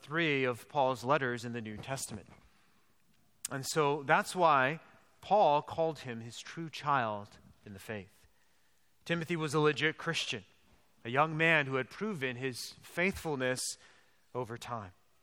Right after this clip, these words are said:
Now, Paul wanted Timothy to know that he loved him and recognized his faithfulness. But he also wanted others to know that as well. And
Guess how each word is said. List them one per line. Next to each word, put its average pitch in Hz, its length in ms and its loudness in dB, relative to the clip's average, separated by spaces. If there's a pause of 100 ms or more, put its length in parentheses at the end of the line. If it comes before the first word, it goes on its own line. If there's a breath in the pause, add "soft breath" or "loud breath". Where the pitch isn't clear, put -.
(760)
Now, 143 80 2
Paul 226 460 8
wanted 196 260 6
Timothy 208 360 2
to 165 100 2
know 175 220 8
that 170 100 2
he 165 80 6
loved 165 340 6
him 151 280 4
and 143 180 -2 (280 loud breath)
recognized 160 720 4
his 156 140 -4
faithfulness. 170 800 -2 (540 soft breath)
But 165 80 -2
he 175 80 6
also 185 580 4 (140)
wanted 175 300 4
others 175 360 6
to 170 80 -2
know 170 280 6
that 147 200 6
as 143 180 0
well. 151 400 6
And 143 220 -2